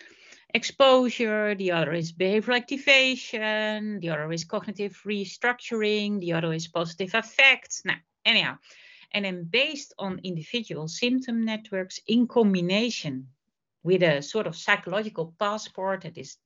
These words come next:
made together with all kind of, um, yeah, questionnaires we used many times, people get a personalized advice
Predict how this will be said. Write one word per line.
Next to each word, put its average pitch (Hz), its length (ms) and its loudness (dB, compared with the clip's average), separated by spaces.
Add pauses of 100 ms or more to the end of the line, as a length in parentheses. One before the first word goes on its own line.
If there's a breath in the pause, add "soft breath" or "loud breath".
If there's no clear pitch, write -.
(160)
made 156 380 -2
together 147 500 -6
with 139 240 -10
all 147 140 -8
kind 143 320 -4
of, 143 140 -8 (160)
um, 143 380 -8
yeah, 120 220 -2 (280 soft breath)
questionnaires 147 720 2
we 156 80 -2
used 147 440 -4
many 147 260 6
times, 156 380 2 (840 loud breath)
people 233 480 8 (240)
get 208 220 6
a 180 320 4
personalized 226 720 0
advice 170 920 -2